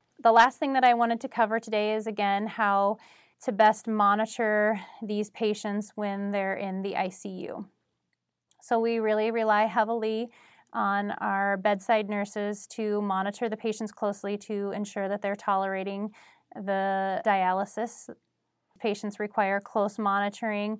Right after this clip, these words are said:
of their vitals for hypotension and tachycardia to ensure that they're tolerating the ultrafiltration or fluid removal. Again, we rely heavily on the nursing staff to help us with the patient's fluid status, and this includes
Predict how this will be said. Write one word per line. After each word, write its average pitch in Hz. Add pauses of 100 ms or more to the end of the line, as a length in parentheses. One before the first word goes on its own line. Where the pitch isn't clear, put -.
(220)
of 214
their 202
vitals 196
for 202
hypotension 202
and 208
tachycardia 208 (340)
to 208
ensure 196
that 202
they're 202
tolerating 196 (160)
the 202
ultrafiltration 208
or 214
fluid 190
removal. 190 (640)
Again, 202
we 208
rely 190
heavily 202
on 190 (300)
the 208
nursing 196
staff 208
to 208
help 190
us 202
with 196
the 202
patient's 208
fluid 185
status, 196
and 196
this 185
includes 190